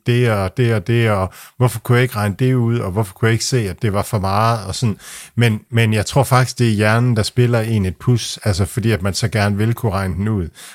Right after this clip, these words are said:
Jeg tror simpelthen ikke, at vi kan regne den ud, øh, hvor de der, øh, dyk kommer. Så jeg tror bare, at, at det er bedst at være,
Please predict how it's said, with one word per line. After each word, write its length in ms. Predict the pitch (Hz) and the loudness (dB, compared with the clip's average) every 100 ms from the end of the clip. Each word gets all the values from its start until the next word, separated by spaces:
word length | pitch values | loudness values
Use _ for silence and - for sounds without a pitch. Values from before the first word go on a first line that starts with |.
| - | -4
Jeg 100 | 92 | -2
tror 160 | - | 0
simpelthen 340 | 104 104 104 104 | 2 2 0 -2
ikke, 140 | - | -4
at 140 | 101 87 | -6 -6
vi 280 | 104 98 101 | -8 -2 -2
kan 320 | - 120 113 - 101 | 0 -2 -2 -8 -6
regne 220 | 95 92 | -4 -2
den 140 | 107 | 0
ud, 200 | 113 98 82 - | 0 -2 -4 -4
øh, 280 | 110 101 | -2 -2
hvor 160 | 92 98 | 0 -2
de 160 | 90 95 | -2 -2
der, 220 | 98 85 - - - - - - | -2 -4 -8 -20 -20 -20 -14 -2
øh, 460 | 107 101 98 95 90 | 0 2 0 -2 0
dyk 140 | 120 113 | 0 0
kommer. 300 | - 117 92 | 0 0 0
Så 120 | - | -4
jeg 60 | 95 | -6
tror 280 | - 131 101 | 0 0 0
bare, 420 | 95 92 95 85 | -4 -4 -6 -8
at, 320 | 85 - - | -12 -14 -10
at 200 | 101 - | -10 -4
det 60 | 107 | -4
er 40 | |
bedst 280 | 85 104 - | -2 -4 -2
at 100 | 90 | -4
være, 280 | 92 90 | -2 -4